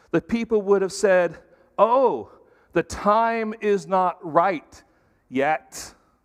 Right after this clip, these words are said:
And they would have come up with all sorts of excuses as to why the time was not right.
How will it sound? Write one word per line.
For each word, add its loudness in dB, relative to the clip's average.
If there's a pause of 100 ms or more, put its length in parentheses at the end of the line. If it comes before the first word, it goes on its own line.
(1120)
And -8
they -2
would -4
have -16
come -4
up -6
with -4
all 2
sorts -4
of -12
excuses -6
as -2
to -10
why 0
the -10
time -8
was -16
not -6
right. -6